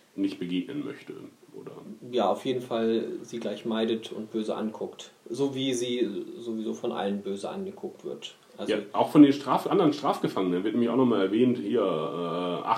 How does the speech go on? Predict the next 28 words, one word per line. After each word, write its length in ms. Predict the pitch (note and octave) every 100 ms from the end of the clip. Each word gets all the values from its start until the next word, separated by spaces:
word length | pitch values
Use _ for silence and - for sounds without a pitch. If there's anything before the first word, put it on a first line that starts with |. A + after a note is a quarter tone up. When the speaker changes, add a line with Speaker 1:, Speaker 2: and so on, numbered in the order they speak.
| - - G#2+ G#2+ G#2 G#2 G2+ -
Speaker 1:
achttausendeinhundertvierunddreißig, 1160 | G#2+ G#2 G2+ F#2+ F#2+ - G#2+ G2 E2+ E2+ - F#2 G2 F#2+ D2+
sechsunddreißig 640 | F2+ A2+ A#2+ G2+ F2+ G2 -
Leute 540 | - G2+ G2+ G2 G2 - - -
sind 280 | - G2+ F#2+
Speaker 2:
So. 80 | G2+
Speaker 1:
dort 120 | G2
in 80 | G#2+
dieser 160 | G2 F#2
Schlacht 320 | - E2+ -
gestorben. 720 | G2 - F#2+ G#2 G#2 G#2 G#2+ - - _ _ _ _ _ _ _ _ _ -
Oder 200 | G#2 G2
im 80 |
ganzen 320 | F#2 F#2+ - -
Krieg. 280 | C#3+ D#3 -
Nein. 100 | - A#2+
Speaker 2:
Vielleicht 280 | A#2 A2+
auch 80 | A#2
das 200 | - B2+
schon, 220 | - G2
ja. 180 | G#2 G#2 -
Speaker 1:
Ja. 160 | F#2+ G2 - - - - - - - _ _ _ _ _
Das 280 | - F#2+ F#2
waren 200 | F2+ G2
irgendwie 320 | F#2 F#2+ G2
zwanzig 420 | - G#2+ F#2+ G#2 -
Schiffe, 460 | A#2+ A#2+ A2 G#2+
dreißig 460 | G#2+ - - - -
Schiffe. 500 | A2 G#2 G#2+ G#2